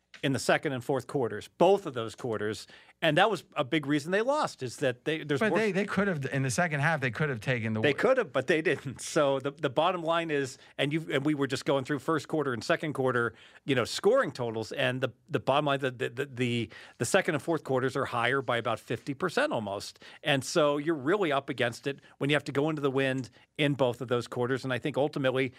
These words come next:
Speaker 1: that was one of the reasons they lost that close game.
Speaker 2: Yeah, I, I, I lean this way. Um, the only concern I have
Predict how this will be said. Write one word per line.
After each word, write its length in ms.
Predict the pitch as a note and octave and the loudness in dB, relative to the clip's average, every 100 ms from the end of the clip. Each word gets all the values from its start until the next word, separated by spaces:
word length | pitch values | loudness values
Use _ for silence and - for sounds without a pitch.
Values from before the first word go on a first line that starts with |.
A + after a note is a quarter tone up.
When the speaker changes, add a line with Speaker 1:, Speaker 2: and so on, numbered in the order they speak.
| - - | -6 0
Speaker 1:
that 140 | D3+ | 0
was 140 | D#3+ A#2 | 0 -2
one 160 | A2+ | -2
of 40 | C#3 | 0
the 60 | |
reasons 300 | A2+ A#2 C3+ | -2 -2 0
they 100 | D#3+ | 0
lost 320 | D#3 E3+ F#3 A2 | 2 0 -2 -8
that 120 | F#2 | -12
close 280 | A2+ G#2 - | -12 -12 -12
game. 240 | - B2 _ - - - - _ _ _ - | -14 -14 _ -20 -20 -20 -20 _ _ _ 0
Speaker 2:
Yeah, 140 | G3 D#3 | 0 2
I, 380 | G3+ A#3 - G#3+ | 2 2 2 2
I, 160 | - G#3 | 4 2
I 40 | |
lean 260 | G3 E3+ C3+ | 2 0 0
this 240 | A#2+ - | -2 0
way. 400 | A2+ G#2+ B2 C#3 _ - | 2 2 0 -4 _ -4
Um, 500 | B2 B2+ B2+ B2 B2+ - - - - - - _ - | 0 2 2 0 -2 -6 -12 -12 -12 -16 -18 _ -6
the 100 | B2 - | -4 0
only 240 | F3+ C4+ | 0 0
concern 640 | G3 F#3 - - F3 E3 C3 | 0 0 0 0 2 2 2
I 140 | A2 | 2
have 800 | G#2 G2 F#2 F2 C#2 D2 E2 | 4 4 2 0 -2 -4 -8